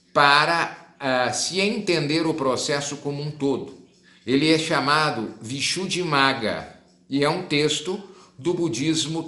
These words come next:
theravadano. Nele está descrito todo o processo da meditação, desde o seu início até o final,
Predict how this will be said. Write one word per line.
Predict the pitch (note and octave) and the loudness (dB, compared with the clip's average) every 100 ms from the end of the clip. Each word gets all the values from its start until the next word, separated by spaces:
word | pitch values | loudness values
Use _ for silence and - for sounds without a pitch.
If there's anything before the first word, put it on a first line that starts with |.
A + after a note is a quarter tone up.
| - | -2
theravadano. | E3+ D#3 D#3 D3+ D3+ C#3+ A#2 F#2+ - - - _ _ _ _ _ _ _ _ | 0 2 2 4 2 2 -2 -6 -8 -16 -20 _ _ _ _ _ _ _ _
Nele | G#2 C3 F3+ G#3 C#3 G2 - - - - | -2 4 6 6 4 -2 -8 -16 -20 -10
está | A2+ - C#3 | -6 0 2
descrito | C3 F3 F#3+ - - D3 C3+ C3+ C3+ G3 - - - _ _ _ _ | 2 0 0 0 0 4 6 4 0 -2 -2 -8 -20 _ _ _ _
todo | G3+ A#3 B3 G#3 | 8 8 6 2
o | G3 | 2
processo | E3 C#3+ - - C#3+ D3+ - - G#2+ - - - _ - | 4 4 4 4 4 4 0 -4 -6 -8 -14 -20 _ -8
da | A2+ A2 | -4 -2
meditação, | G#2+ G2+ G#2+ F#2+ F2 B2 D3+ D3 - - - - - | -4 -6 -6 -6 -4 0 2 0 -4 -14 -20 -10 4
desde | C#3+ D#3 D3+ G#2+ F#2 | 6 6 4 0 -4
o | G2 | -8
seu | - A#2 | -6 -4
início | A#2 A2+ E3 - B2 | -4 -4 -4 -2 0
até | G#2 G2 - B2 B2+ | 0 -2 0 4 4
o | G2+ F#2+ | 2 -4
final, | - G#2 F#2 F#2+ A#2 C3+ - - - _ | -6 -6 -2 4 4 4 0 -12 -20 _